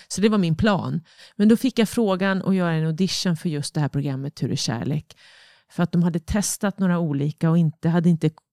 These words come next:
klickat riktigt med någon. Och jag jobbar ju då som ljussättare på det här produktionsbolaget.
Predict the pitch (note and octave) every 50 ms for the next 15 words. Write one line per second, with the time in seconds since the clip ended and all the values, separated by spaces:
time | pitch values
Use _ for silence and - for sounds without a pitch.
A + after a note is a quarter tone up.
0 | _ _ _ - - G3+ F#3 - _ - - G#3 G3+ - F3+ F#3 - - D#3+ D#3
1 | - E3+ E3+ F#3+ G#3 G3 F3 A#2+ C#3 E3+ - - F#3 F3+ F3+ F3+ F#3 G3+ G3+ G3
2 | E3+ D3+ F#3 G3 G#3+ A3 G#3 E3 E3 D#3 - E3+ E3 E3 D#3+ D#3 - - D#3 D#3
3 | _ - E3 D#3 - - E3 D3+ D3+ - - F3+ D#3+ E3 - - F3 E3 D3+ -
4 | - E3+ F3 F3+ F#3+ G#3 G3 E3+ - F3